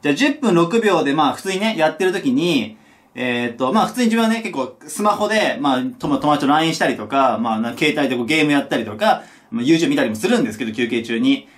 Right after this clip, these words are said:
で、あと何分ぐらいだろうなってちょこちょこ見るようにしてるんですよ。で、今、例えば、今流してるんですけど、こう、あと五十一秒で終わりますと。で、このぐらいになった時に、このぐらいで気づいたら、もう、一時停止して、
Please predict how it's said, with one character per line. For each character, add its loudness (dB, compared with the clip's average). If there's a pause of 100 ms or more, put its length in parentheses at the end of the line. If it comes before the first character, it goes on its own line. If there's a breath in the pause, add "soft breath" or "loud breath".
(160 soft breath)
で、 0 (380)
あ 2 (100)
と 2
何 2
分 2
ぐ 2
ら 4
い 0
だ 0
ろ 2
う 0
な 4
っ -4
て -8
ち -2
ょ 4
こ 0
ち -6
ょ -2
こ -2
見 4
る 2
よ 2
う 4
に 2
し -6
て -2
る 2
ん 2
で -4
す -8
よ。 -4
で、 0
今、 0
例 0
え 0
ば、 4
今 0
流 2
し -4
て 0
る -2
ん -4
で -6
す -10
け -8
ど、 -2 (640 soft breath)
こ 0
う、 0
あ 4
と 0
五 2
十 2
一 -4
秒 2
で 0
終 -4
わ 0
り -2
ま -2
す -12
と。 -16 (200)
で、 0
こ 2
の 4
ぐ 4
ら 4
い 0
に 2
な 4
っ 0
た -4
時 -6
に、 -2 (240 loud breath)
こ 4
の 4
ぐ 4
ら 6
い 0
で 2
気 -6
づ 0
い 4
た 0
ら、 2
も 2 (600)
う、 0
一 2
時 2
停 2
止 6
し -10
て、 -2